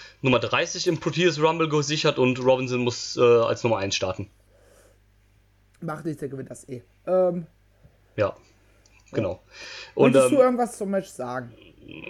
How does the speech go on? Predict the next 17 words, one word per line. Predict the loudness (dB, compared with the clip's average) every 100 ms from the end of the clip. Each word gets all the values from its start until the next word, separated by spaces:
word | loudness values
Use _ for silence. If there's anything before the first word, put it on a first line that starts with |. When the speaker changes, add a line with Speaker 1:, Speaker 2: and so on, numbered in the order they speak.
| -4 -2 0 -2 0
Speaker 1:
Ja, | 2 4 2
also, | 2 0 0
ne, | 4 6 6 4
Eva | 0 2 2
halt | 0 -2
nervig | 2 2 2 -4
as | -4 -2
fuck, | -2 -2
wie | -4
du | 0
das | 2 2
schon | 0 -4
so | -4
schön | -2 -2
gesagt | 2 0 2
hast. | -2 -2 -8 -20 -20 -20 -20 -20 -12 -2
Ähm, | 0 -2